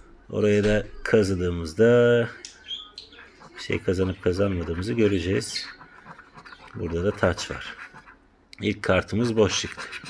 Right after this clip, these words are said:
Şöyle bunu da kazıyıp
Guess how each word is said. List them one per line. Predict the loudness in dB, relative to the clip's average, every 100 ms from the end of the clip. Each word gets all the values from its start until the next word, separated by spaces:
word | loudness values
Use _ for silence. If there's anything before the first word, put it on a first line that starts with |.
| -16 -14 -14 -14 -14 -14 -14 -14
Şöyle | -12 -8 -4 0 0 0 -2
bunu | -2
da | -2 -2 -4 -10
kazıyıp | -2 -2 0 0 0 0 -8